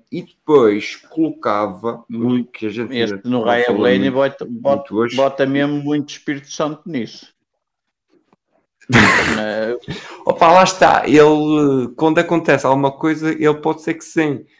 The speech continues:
Speaker 1: Mas sabes, eh, entre ele e o Kyle Busch, eu colocava
Speaker 2: Falar
Speaker 1: mais para o Kyle
Speaker 2: nisso,
Speaker 1: Busch.
Speaker 2: o
Speaker 1: Pá, não esquece.
Speaker 2: falar nisso.
Speaker 1: O Kyle Busch anda um bocadinho
Speaker 2: O
Speaker 1: desaparecido.
Speaker 2: Eu, eu ia dizer, ia-te perguntar, o Austin Cindric tem aparecido às corridas?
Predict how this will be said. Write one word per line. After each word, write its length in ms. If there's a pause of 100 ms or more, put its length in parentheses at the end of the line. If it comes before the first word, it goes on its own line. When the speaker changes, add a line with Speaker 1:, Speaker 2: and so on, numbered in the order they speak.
(160)
Speaker 1:
Mas 200
sabes, 520
eh, 260 (200)
entre 420
ele 260 (140)
e 180
o 100
Kyle 220
Busch, 400
eu 120
colocava 360
Speaker 2:
Falar 100
Speaker 1:
mais 160
para 100
o 40
Kyle 160
Speaker 2:
nisso, 100
Speaker 1:
Busch. 140
Speaker 2:
o 540 (160)
Speaker 1:
Pá, 120
não 140
esquece. 320
Speaker 2:
falar 240
nisso. 240 (140)
Speaker 1:
O 80
Kyle 240
Busch 220
anda 200
um 40
bocadinho 340
Speaker 2:
O 20
Speaker 1:
desaparecido. 720 (1300)
Speaker 2:
Eu, 260
eu 200
ia 160
dizer, 580
ia-te 240
perguntar, 560
o 340
Austin 280
Cindric 460
tem 200
aparecido 440
às 120
corridas? 540